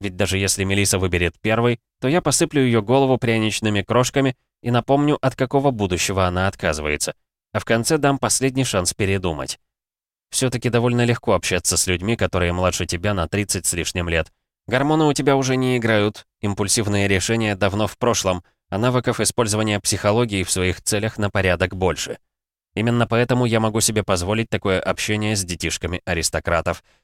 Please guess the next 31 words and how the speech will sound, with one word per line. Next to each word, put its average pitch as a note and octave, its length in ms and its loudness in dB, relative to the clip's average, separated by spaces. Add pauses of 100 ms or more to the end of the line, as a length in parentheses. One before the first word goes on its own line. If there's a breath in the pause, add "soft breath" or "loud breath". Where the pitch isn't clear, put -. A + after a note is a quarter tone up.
(100)
а G#2 80 0
вот G#2+ 180 2
с - 80 0
их F#2+ 160 0
мамами G2+ 460 0
и D#2+ 180 -8
папами A#2+ 500 -2 (280)
эта D#3 200 -2
история F2 440 0
не F2+ 100 -2
прокатит. - 580 -4 (800)
«Давай B2+ 300 0
заниматься», C3 520 0 (300)
вздыхая F2+ 460 0
негромко F#2+ 440 0
говорит F2+ 320 0
Мелисса F#2+ 380 0
и - 140 -4
отдает F#2+ 480 -2
десять E2+ 320 -2
золотых. E2+ 480 0 (340)
«Что - 220 -2
нужно B2+ 280 0
делать? G2 340 0 (280)
И A#2 60 -10
зачем C3+ 360 0
ты C3+ 100 0
вытащил B2 420 2
доспех A2 440 0
моего B2+ 280 2
деда?» F#2 300 0